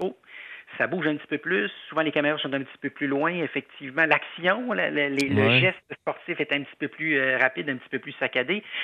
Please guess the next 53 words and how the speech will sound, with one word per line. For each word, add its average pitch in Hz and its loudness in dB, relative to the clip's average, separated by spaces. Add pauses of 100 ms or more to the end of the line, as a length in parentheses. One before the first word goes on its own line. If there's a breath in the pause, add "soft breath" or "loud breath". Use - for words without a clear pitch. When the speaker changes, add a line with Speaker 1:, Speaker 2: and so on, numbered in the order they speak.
(140 loud breath)
Speaker 1:
Ah, 156 2
nous, 180 4
on, 185 4
notre 147 2
logo 175 2
va 170 2
être - -2
un 151 2
petit - -10
peu 170 -4
plus 147 -4
gros. 123 -2 (220 loud breath)
Trois 175 2
pouces 190 0
par - -2
trois 143 -2
pouces 143 -4
et, 135 -6
et 127 -4
demi. » 113 -8 (460 loud breath)
Alors, 120 2
en 143 4
fonction 180 2
de 147 2
chacune 156 2
des 131 2
ligues, 156 2
en 123 2
fonction - -2
de 135 2
la 110 6
nature 120 0
du 117 -14
sport 135 -2
aussi, 113 -10 (440 loud breath)
on 117 -8
s'ajuste. 127 0
Dans 143 4
d'autres 151 2
cas, 175 4
ben, 110 0 (460)
évidemment, 131 0
j'aurais 120 0
le 117 -4
goût 135 -6
de, 113 -4 (100)
de, 110 -6 (100)
d'évoquer 131 0
le, 110 -4
le 120 -6 (120)
soccer 123 0
en 110 0
Europe, 113 -4